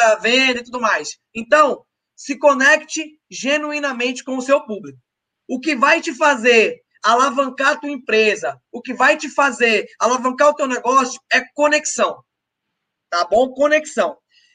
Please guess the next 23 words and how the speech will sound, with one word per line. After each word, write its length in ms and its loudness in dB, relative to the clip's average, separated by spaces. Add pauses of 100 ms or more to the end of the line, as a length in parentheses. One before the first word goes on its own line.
(100)
E 440 2
uma 260 4
outra 300 4
coisa 420 4
muito 420 -6
importante, 640 -4
ao 120 0
meu 220 4
ver, 380 2 (260)
que 160 -10
tá 160 -4
numa 180 -2
resposta 420 -2
mais 120 -4
lá 120 -2
pra 120 -4
frente, 240 -4
mas 140 -4
eu 60 -4
já 100 0
vou 120 0
adiantar. 460 -2 (840)
Observe 1080 2